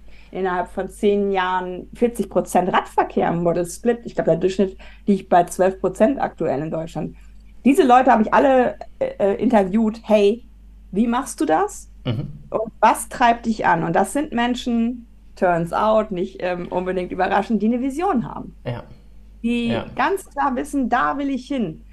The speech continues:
Speaker 1: Und die nicht so rumeiern wie unser Bundesverkehrsminister.
Speaker 2: Mhm.
Speaker 1: Ich habe kein Bild
Speaker 2: Mhm.
Speaker 1: von der
Speaker 2: Ja.
Speaker 1: Zukunft, die Volker Wissing schaffen will. Keine
Speaker 2: Mhm.
Speaker 1: Ahnung,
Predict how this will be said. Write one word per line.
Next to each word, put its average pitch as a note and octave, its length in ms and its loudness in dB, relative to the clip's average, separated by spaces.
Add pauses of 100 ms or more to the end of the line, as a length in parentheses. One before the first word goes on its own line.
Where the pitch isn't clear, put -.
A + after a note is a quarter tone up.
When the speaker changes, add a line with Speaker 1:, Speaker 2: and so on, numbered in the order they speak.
(120)
Speaker 1:
Und G3 180 0
die A3+ 100 2
nicht E4 300 0
so C4+ 140 0
rumeiern G#3+ 1160 -2
wie G#3+ 120 -8
unser G#3+ 220 -2
Bundesverkehrsminister. A3 1400 -4 (340)
Speaker 2:
Mhm. A2+ 260 -6 (440)
Speaker 1:
Ich - 80 -14
habe B3+ 120 0
kein A#3 220 2
Bild G#3+ 340 4 (500)
Speaker 2:
Mhm. A#2+ 140 -2
Speaker 1:
von G3 120 2
der G3 200 0 (420)
Speaker 2:
Ja. - 100 6
Speaker 1:
Zukunft, A3 420 0
die A3 60 -14 (100)
Volker F#3+ 260 -4
Wissing F#3 220 -6
schaffen E3 340 -8
will. - 140 -4
Keine B3 260 2
Speaker 2:
Mhm. - 60 -2
Speaker 1:
Ahnung, F#3+ 300 0